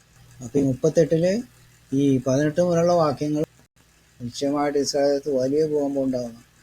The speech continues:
വലിയ ഭൂകമ്പം ഉണ്ടാകുന്നത് മൂന്നാം ലോക മഹായുദ്ധ സമയത്തല്ല. എസെക്കിയേൽ മുപ്പത്തൊമ്പത്, "നീയോ മനുഷ്യപുത്രാ, ഗോഗിനെ കുറിച്ച് പ്രവചിച്ച് പറയേണ്ടത് യഹോവയായ കർത്താവ് ഇപ്രകാരം അരുളിച്ചെയ്യുന്നു,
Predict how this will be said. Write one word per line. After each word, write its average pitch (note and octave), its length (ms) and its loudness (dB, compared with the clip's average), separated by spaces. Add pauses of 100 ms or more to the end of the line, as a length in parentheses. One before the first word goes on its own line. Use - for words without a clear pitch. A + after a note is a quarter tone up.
(120)
വലിയ C#3 220 4
ഭൂകമ്പം E3 440 2
ഉണ്ടാകുന്നത് D#3 560 0 (680)
മൂന്നാം C#3+ 340 -2 (260)
ലോക D#3 180 -4 (100)
മഹായുദ്ധ D#3+ 460 -4
സമയത്തല്ല. D3+ 580 -4 (800)
എസെക്കിയേൽ D#3+ 420 4
മുപ്പത്തൊമ്പത്, C#3 520 0
"നീയോ C#3+ 220 4
മനുഷ്യപുത്രാ, D3+ 560 -2
ഗോഗിനെ C#3+ 440 2
കുറിച്ച് D3 300 -4
പ്രവചിച്ച് C#3 440 0
പറയേണ്ടത് C#3 420 0
യഹോവയായ C#3 400 0
കർത്താവ് C#3+ 360 -2
ഇപ്രകാരം D3 280 -2
അരുളിച്ചെയ്യുന്നു, C#3 520 -2